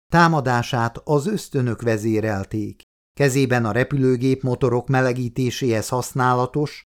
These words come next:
hatalmas gázfáklyát tartott, mely hangosan felvisított, amint befordult vele a sarkon.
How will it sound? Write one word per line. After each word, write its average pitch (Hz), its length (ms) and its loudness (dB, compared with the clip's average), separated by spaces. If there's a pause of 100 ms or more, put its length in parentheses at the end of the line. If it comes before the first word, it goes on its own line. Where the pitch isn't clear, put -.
(140)
hatalmas 101 640 2
gázfáklyát 107 880 -4
tartott, 131 600 -2 (360)
mely 160 160 4
hangosan 131 640 2
felvisított, 139 1160 -2
amint 143 340 2
befordult 101 640 0
vele 101 280 -6
a 95 80 -6
sarkon. 107 720 -12